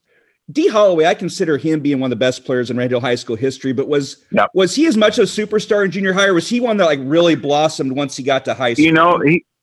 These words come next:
Speaker 2: he wasn't. He was, uh, he blossomed a lot more in, in high school.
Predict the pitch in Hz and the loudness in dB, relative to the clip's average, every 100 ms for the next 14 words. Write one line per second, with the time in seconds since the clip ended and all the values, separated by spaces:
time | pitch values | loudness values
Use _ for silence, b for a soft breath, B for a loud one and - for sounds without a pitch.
0 | _ 135 170 170 175 156 - 104 113 127 | _ -2 0 4 4 2 0 -6 -2 2
1 | 120 131 123 _ - 98 95 95 - 110 | 4 2 0 _ 0 2 4 4 2 0
2 | 139 - 139 139 151 - 113 113 120 135 | -2 0 2 2 0 -6 -4 0 2 2
3 | - 135 135 120 113 110 123 120 123 - | 0 2 2 0 -4 -4 2 2 0 -6
4 | 135 131 | -2 -2